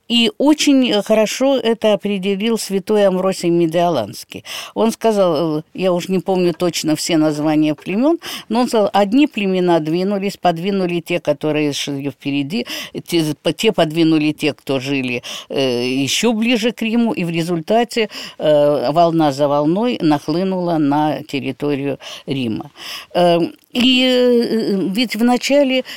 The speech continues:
это действительно было переселение, то есть двигались семьями, с повозками,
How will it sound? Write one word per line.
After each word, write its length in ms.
это 260
действительно 680
было 300
переселение, 1500
то 160
есть 300
двигались 580
семьями, 840
с 120
повозками, 880